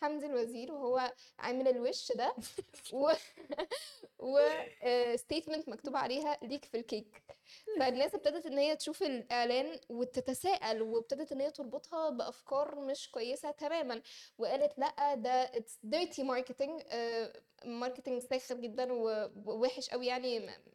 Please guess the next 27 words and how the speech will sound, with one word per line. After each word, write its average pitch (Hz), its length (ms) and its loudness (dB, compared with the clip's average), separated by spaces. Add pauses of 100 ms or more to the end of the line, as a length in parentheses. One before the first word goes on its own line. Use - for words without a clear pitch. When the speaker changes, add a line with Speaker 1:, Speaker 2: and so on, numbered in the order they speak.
(120)
Speaker 1:
يعني - 320 -8
Speaker 2:
هو 247 80 6
عامة 233 120 4
Speaker 1:
ماركتينج 285 220 4
Speaker 2:
الماركتينج 262 420 2
تيم 262 180 -2
تلاقيه 254 180 0
مبسوط 254 300 -2
جدًا 220 360 -2
على 190 80 -2
فكرة 226 240 -6
دلوقتي، 208 460 -4
لأن 190 180 0
هو 226 180 0
حقق 240 340 0
اللي 226 140 0
هو 240 120 2
Speaker 1:
هو 226 60 4
Speaker 2:
عايزه، 247 140 6
الناس 247 260 4
Speaker 1:
بالنسبة 277 60 10
لهم 285 100 6
it's - 20 0
a 302 40 -4
Speaker 2:
بتتكلم 294 320 4
عليه. 269 300 4
Speaker 1:
success. 466 40 0